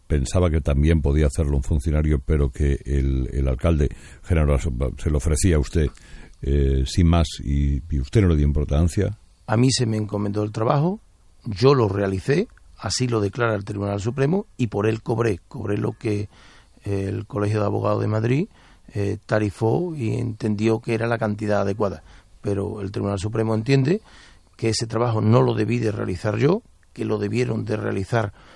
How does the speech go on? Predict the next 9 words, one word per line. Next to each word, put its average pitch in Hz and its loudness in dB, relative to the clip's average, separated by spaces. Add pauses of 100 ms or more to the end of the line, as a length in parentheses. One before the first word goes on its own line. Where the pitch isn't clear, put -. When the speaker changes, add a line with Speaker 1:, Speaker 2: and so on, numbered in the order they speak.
(140)
Speaker 2:
funcionarios 110 -2
del 107 0
ayuntamiento 139 0
y 185 -2
que - -8
si 110 -6
lo 110 -2
habrían 110 -4
realizado 113 -4